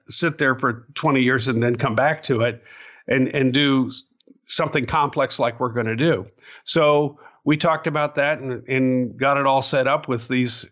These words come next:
pilots who were experienced in formation and were still doing formation work. So we got it all set, and then we flew it out of, uh, Chicago. And it was terrific. Uh, the last second,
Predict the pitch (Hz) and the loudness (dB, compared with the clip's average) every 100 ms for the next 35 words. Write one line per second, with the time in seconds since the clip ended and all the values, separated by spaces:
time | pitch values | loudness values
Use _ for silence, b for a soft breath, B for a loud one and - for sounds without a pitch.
0 | _ 147 143 156 151 - 143 127 113 B | _ -2 0 0 0 0 2 0 -2 B
1 | B B B - 135 135 135 - 117 - | B B B -2 2 2 2 -2 -4 -4
2 | 160 165 170 175 156 143 165 143 139 147 | 0 2 2 2 2 2 2 2 2 2
3 | 165 143 131 120 - 160 151 131 113 156 | 0 2 2 2 0 2 2 2 2 4
4 | 175 147 151 127 123 127 113 107 107 120 | 4 2 2 2 2 0 0 0 2 0
5 | 117 156 131 131 139 139 139 180 175 202 | 0 0 2 2 0 2 2 4 2 0
6 | 185 185 120 127 143 139 143 139 135 160 | 0 -2 -2 0 2 2 2 0 2 2
7 | 175 139 143 143 139 - 127 120 131 117 | 4 4 2 0 -2 -2 -2 -2 -4 0
8 | 175 185 92 98 - B B B B B | 0 0 -2 -4 -10 B B B B B
9 | B - 131 131 127 117 - 165 151 143 | B -4 0 0 0 -2 -2 -2 0 2
10 | 127 127 - - 156 180 156 123 - 131 | 2 0 -4 -2 2 2 0 -6 -4 0
11 | 123 113 - 131 147 175 - 202 185 175 | 0 0 -2 0 2 0 -2 -2 -2 -2
12 | 135 | -4